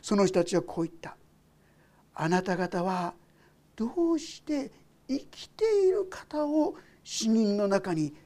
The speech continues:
探すのですか？」イエス様は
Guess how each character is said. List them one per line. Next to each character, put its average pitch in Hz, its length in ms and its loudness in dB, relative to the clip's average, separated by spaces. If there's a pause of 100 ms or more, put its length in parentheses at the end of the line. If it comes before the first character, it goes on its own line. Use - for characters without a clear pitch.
(120)
探 147 680 -14
す - 220 -18
の 156 280 -14
で 151 140 -20
す - 180 -20
か？」 262 560 -14 (3000)
イ 233 100 -4
エ 311 160 0
ス - 260 -12
様 240 240 2
は 214 320 10